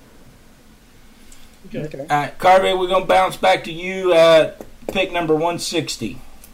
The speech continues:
Speaker 2: Yes, one sixty. I'm going back to offensive tight end. Dalton, Nee, is it Nee?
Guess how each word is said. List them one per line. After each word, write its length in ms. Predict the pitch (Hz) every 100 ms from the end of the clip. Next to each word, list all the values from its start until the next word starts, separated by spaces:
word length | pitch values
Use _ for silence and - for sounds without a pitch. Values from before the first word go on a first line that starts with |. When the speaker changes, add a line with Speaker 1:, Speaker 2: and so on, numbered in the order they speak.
| -
Speaker 2:
Yes, 380 | 143 143 117 -
one 240 | 127 165 180
sixty. 1000 | - - 208 190 - - 180 160 143 131
I'm 260 | 127 143
going 460 | 143 254 311 262 214 -
back 240 | - 233 226
to 80 | -
offensive 600 | 175 175 170 170 165 143
tight 400 | - 165 165 156 -
end. 360 | 170 160 127 110 - - - - - -
Dalton, 680 | - 175 220 220 247 233 220 _ - - -
Nee, 180 | 139 170
is 240 | 175 170
it 180 | 165 -
Nee? 340 | 127 185 220